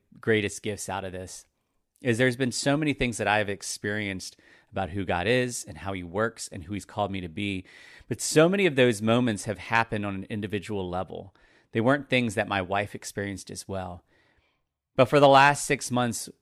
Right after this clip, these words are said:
and even before that, <laughs> we have been called to walk a really challenging, confusing,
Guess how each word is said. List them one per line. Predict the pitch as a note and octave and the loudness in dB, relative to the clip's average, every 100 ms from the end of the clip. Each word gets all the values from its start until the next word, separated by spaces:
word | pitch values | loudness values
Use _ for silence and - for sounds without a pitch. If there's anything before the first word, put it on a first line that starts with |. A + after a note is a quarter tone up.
| _ _ _ | _ _ _
and | C#3 D#3 | 0 2
even | E3+ D#3 | 2 2
before | C3+ - D3 C#3+ A#2 | 0 2 6 8 6
that, | G2 G#2 - - - _ _ | 2 -4 -8 -12 -14 _ _
<laughs> | _ _ _ | _ _ _
we | A#2 C#3+ | 2 4
have | C#3+ | 4
been | C3+ | 2
called | B2 - C#3 C3+ - | 0 4 8 8 4
to | B2 | 0
walk | G#2 A2 C#3 A2+ - - | 0 4 4 4 0 -16
a | C3 | -10
really | B2+ A#2+ C3+ D3 C#3+ A#2+ G#2 - _ _ | -10 -6 0 2 4 2 -2 -8 _ _
challenging, | - - D3+ D#3 D#3 B2+ D3 C#3+ D3 D3 | -10 2 4 6 2 0 -2 -2 -4 -8
confusing, | C3+ A#2+ - C3 C#3 B2 C3+ B2+ B2+ | -6 -6 -2 0 2 2 -2 -2 -4